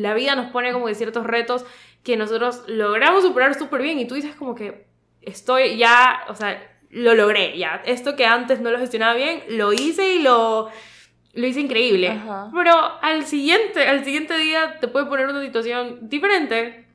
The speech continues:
Speaker 1: y reaccionas
Speaker 2: Con un contexto
Speaker 1: Ajá,
Speaker 2: distinto,
Speaker 1: y no
Speaker 2: exacto.
Speaker 1: reaccionas tan bien
Speaker 2: Tan
Speaker 1: como tú
Speaker 2: bien.
Speaker 1: pensabas que ya lo tenías resuelto.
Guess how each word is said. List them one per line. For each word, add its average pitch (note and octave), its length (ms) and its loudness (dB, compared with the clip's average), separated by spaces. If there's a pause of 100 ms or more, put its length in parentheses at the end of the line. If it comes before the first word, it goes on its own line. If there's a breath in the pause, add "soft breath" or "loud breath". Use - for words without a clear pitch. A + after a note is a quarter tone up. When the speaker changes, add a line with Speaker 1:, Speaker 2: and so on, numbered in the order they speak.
(140)
Speaker 1:
y C4+ 140 -8
reaccionas B3+ 420 4
Speaker 2:
Con A#3 80 0
un A#3 60 -6
contexto A#3+ 460 -6
Speaker 1:
Ajá, C4 80 -2
Speaker 2:
distinto, C4+ 680 2
Speaker 1:
y D4 100 4
no F4 100 6
Speaker 2:
exacto. C#5 80 8
Speaker 1:
reaccionas E4 640 2
tan C4 280 6
bien C4+ 360 6
Speaker 2:
Tan G3 80 4
Speaker 1:
como A3+ 140 6
tú G3+ 140 2
Speaker 2:
bien. - 40 4
Speaker 1:
pensabas B3+ 420 4
que B3 120 -4
ya A3 100 2
lo A#3 100 4
tenías A3+ 240 0
resuelto. A3 560 -2